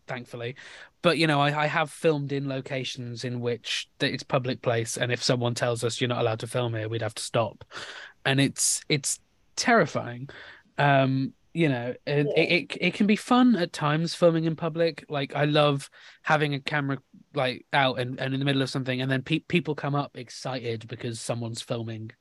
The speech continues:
Speaker 1: near where they live, and, you know, wanna
Speaker 2: Yeah.
Speaker 1: wanna ask what's going on. Sometimes wanna be in it. That's happened a few times. We were filming something in, in Manchester earlier this year, and it was a really busy street.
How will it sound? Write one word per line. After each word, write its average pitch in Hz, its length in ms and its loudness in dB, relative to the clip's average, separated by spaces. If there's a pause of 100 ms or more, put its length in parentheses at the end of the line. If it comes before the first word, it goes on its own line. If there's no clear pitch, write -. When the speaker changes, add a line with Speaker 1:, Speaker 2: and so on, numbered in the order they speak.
Speaker 1:
near 127 200 -4
where 117 120 -6
they 113 140 -8
live, 117 300 -8 (540)
and, 123 220 -2
you 131 80 0
know, 120 140 0
wanna 123 360 -2
Speaker 2:
Yeah. 226 340 6 (420)
Speaker 1:
wanna 156 380 2
ask 147 200 0
what's 135 140 -8
going 135 240 -2
on. 135 160 -2
Sometimes 190 440 0
wanna 147 200 0
be 127 200 0
in 131 120 -2
it. 151 160 -2 (480)
That's 151 220 -2
happened 139 200 0
a 135 40 -6
few 139 160 -6
times. 135 320 -2
We 135 60 -2
were 131 60 -2
filming 135 380 -2
something 131 240 -4
in, 120 320 -8
in 127 140 -8
Manchester 127 760 -6
earlier 120 280 -6
this 117 200 -10
year, 120 260 -4 (500)
and 120 360 -4
it 127 120 -6
was 117 100 -8
a 123 60 -8
really 143 240 0
busy 120 280 -2
street. 120 460 -4